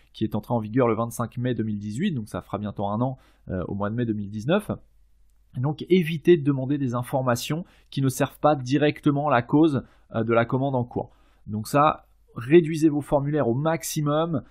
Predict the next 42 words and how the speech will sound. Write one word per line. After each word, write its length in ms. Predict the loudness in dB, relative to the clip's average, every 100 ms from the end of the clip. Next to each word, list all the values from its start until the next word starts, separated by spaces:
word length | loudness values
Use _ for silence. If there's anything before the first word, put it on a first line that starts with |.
| _
Si 220 | -12 -6 -4
vous 120 | -2
n'avez 220 | 2 2
pas 220 | 6 4
besoin 360 | 4 0 -2 0
de 120 | 0
deux 260 | 4 4 4
numéros 360 | 2 -2 -2
de 40 | -2
téléphone, 840 | 0 -2 -4 -12 -2 0 0 -2
réduisez, 960 | -2 0 2 2 0 -4 4 6 6 4
euh, 160 | 2
les, 260 | 2 0 0
le, 160 | 0 0
le 120 | 0
champ 160 | 0 0
mobile 400 | 0 2 2 4
et 60 |
le 120 | 2
champ, 380 | -2 -6 -4 -4
euh, 60 | -4
téléphone 420 | -4 -2 -2 -2
fixe. 340 | 0 -2 -2
Mettez 220 | -6 -6 -2
seulement 520 | -2 -2 -4 -6 -4
un 100 | -4
champ 320 | -2 -2 -4 -4
numéro 400 | -6 -2 0 0
de 40 |
téléphone. 500 | 0 -2 0 -2 -4 -8 -20 _
Si 180 | -8 -2
même 160 | -2 -2
vous 120 | -2
n'avez 180 | 0 2
pas 160 | 0
besoin 380 | 4 4 4 0
de 40 | -2
numéro 260 | -4 -4
de 40 | -2
téléphone, 600 | -2 -2 0 -2 -2 -6
a 40 | -8
priori, 480 | -2 0 2 0